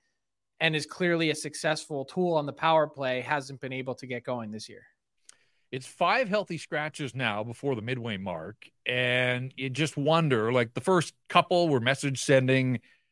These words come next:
Speaker 2: Uh, this one, it feels like an exasperated head coach, that the message isn't getting through and that he's not liking what he's seeing. And so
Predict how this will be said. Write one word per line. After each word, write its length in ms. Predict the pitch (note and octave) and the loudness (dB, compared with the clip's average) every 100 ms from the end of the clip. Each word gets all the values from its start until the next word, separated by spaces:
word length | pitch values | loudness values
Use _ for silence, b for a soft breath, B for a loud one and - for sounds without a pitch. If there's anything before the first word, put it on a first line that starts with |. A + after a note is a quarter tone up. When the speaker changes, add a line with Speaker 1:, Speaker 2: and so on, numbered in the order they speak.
| b _ _ _ _ - | b _ _ _ _ 0
Speaker 2:
Uh, 240 | C3 D#3 - E3+ E3+ | 4 4 2 -8 -6
this 260 | E3+ A3 - | 0 0 0
one, 340 | G#3 G3 F#3+ E3+ | 2 2 2 0
it 180 | F3 | -2
feels 460 | - E3+ F3+ F#3 D3 | -2 -4 -2 -2 -2
like 320 | C#3 D3 D3+ _ - | 2 2 2 _ -6
an 120 | D#3+ | -4
exasperated 720 | D#3 B2+ B2+ D3 - D3+ D#3 C#3 | -4 0 0 0 -2 -2 -2 -2
head 180 | D#3 | -4
coach, 440 | - G3 A#3 - - | 0 0 0 -6 -16
that 320 | A#2+ C3+ C#3 | 0 0 2
the 60 | C#3 | 0
message 420 | C#3 D3+ F3 C3 | 2 2 0 0
isn't 300 | D#3 D3+ D3 | -2 -4 -2
getting 320 | C#3+ C#3+ C#3 | 0 0 -2
through 380 | - C#3+ C4 B3 | -8 -6 -2 0
and 80 | A#2 | 0
that 80 | A#2+ | -4
he's 100 | A#2 | -4
not 220 | D3 - | -4 -4
liking 520 | A#2+ D3 G#3 F#3 D3 | 0 0 0 -2 0
what 160 | C3+ B2+ | 0 0
he's 240 | C#3 B2+ | -2 -8
seeing. 520 | - C4 B3 D#3 B2 | -8 -6 -2 -2 0
And 160 | C3 C3+ | -2 -2
so 540 | - E3 D3+ C#3+ C3+ | 2 4 4 2 0